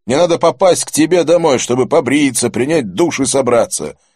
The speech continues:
Мне надо сделать одно важное дело. Ты мне нужен, старик, не отталкивай меня,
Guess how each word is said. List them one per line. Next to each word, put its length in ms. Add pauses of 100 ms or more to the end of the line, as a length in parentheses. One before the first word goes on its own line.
(380)
Мне 140
надо 240
сделать 400
одно 280
важное 420
дело. 420
Ты 160
мне 180
нужен, 380
старик, 480
не 60
отталкивай 680
меня, 400